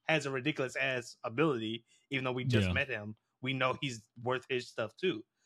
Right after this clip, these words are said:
Speaker 1: So it's
Speaker 2: And everybody said, now I will grant, I will say they were, you know, beat up, you know, but they, they just got taken out in the instant though.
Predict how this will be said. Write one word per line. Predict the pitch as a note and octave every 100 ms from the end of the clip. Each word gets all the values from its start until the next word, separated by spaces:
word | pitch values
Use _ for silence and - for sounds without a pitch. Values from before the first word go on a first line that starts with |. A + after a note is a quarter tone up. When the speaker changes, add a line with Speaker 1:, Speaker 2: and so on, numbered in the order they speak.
| _
Speaker 1:
So | - A#2+
it's | A#2+
Speaker 2:
And | C3+
everybody | C#3 D3
said, | D3 D#3+
now | C#3+
I |
will | D3 F3+
grant, | D3 D3+ C3
I | A#2+
will | C#3+ E3
say | D3 C3+
they | A#2+ A#2
were, | A2+ B2
you | B2 A2+
know, | G#2+
beat | F#2+ A2+ G#2+
up, | G2+ - _ -
you | A#2+
know, | A2
but | G2 G#2+ F2 - -
they, | G2+
they | G2 B2+
just | A#2 A2+
got | G2+ G2+
taken | A2+ G#2+
out | G#2+ G2+ -
in | F#2+
the | F#2
instant | G#2+ A2 - F2
though. | F2+ D#2